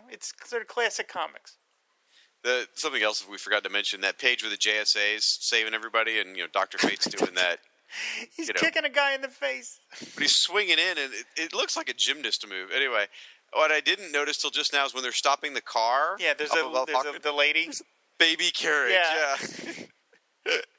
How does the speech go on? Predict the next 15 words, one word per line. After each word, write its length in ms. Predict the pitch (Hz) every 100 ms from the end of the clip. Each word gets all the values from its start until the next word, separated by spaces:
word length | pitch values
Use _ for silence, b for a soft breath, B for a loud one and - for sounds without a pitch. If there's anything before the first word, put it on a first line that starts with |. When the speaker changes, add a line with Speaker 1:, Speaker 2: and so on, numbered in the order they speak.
| B B B B B
Speaker 2:
Now, 120 | 151
the 100 | 147
only 140 | 175 269
thing 160 | 285 269
missing 240 | 277 262
from 180 | - 175
this, 200 | 151 143
which 180 | 147 -
would 100 | 170
have 80 | 160
made 160 | 160
this 140 | 156 147
story 340 | - 151 143
a 60 | 123
triple 400 | - 185 -